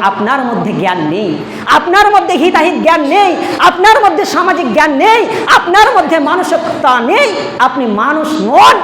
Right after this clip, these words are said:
আপনি হচ্ছেন গরু, আপনি হচ্ছেন ছাগল, এর চাইতে আরও অনেক কিছু আপনি। না হলে আপনি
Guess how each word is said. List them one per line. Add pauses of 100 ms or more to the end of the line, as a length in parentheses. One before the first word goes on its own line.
আপনি
হচ্ছেন
গরু, (160)
আপনি
হচ্ছেন
ছাগল, (280)
এর
চাইতে
আরও
অনেক (100)
কিছু
আপনি। (840)
না
হলে
আপনি